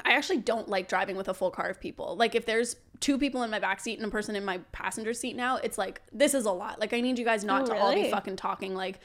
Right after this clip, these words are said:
Speaker 1: all the time sort of thing. Yeah, I just, I don't know.
Speaker 2: Interesting.
Speaker 1: It's a
Speaker 2: Okay.
Speaker 1: lot for me. I, it never used to be a problem, but now I'm like, "Oh my God, like, all of you at once, like,
Speaker 2: Yeah.
Speaker 1: <laughs> there's too much going on."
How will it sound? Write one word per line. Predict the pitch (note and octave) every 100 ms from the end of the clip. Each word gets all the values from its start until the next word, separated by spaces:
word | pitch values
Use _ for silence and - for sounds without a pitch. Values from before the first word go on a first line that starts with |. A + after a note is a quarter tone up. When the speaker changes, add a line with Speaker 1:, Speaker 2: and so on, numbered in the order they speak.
| - - - _ -
Speaker 1:
all | C4 A#3+ A3+
the | A3+
time | G#3 G#3 G#3
sort | A3 A3
of | A3+
thing. | B3+ B3+
Yeah, | A#3
I | G3
just, | G#3 A3+ -
I | A3+
don't | A#3+ A#3
know. |
Speaker 2:
Interesting. | G3+ G3 G#3+ A3
Speaker 1:
It's | A3
a |
Speaker 2:
Okay. | A#3+
Speaker 1:
lot | C#4+ -
for | F#4+
me. | F#4+ G4 -
I, | A#3
it | - B3+
never | C4+ C4
used | A3+ G#3+
to | G3
be | B3+
a |
problem, | - G#3 G#3+
but | G3
now | G3+
I'm | G3
like, | F#3+ G3+
"Oh |
my | G#3+ G3+ -
God, | - - -
like, | - -
all | A3+ A#3
of | A#3+
you | A3
at | G#3+
once, | A3 A3 -
like, | A3+ A3+ - -
Speaker 2:
Yeah. | B3 G3+ F#3 A#3+
Speaker 1:
<laughs> | - -
there's | A#3+ -
too | D#4
much | D4 B3
going | C4+ B3+ B3
on." | G#3+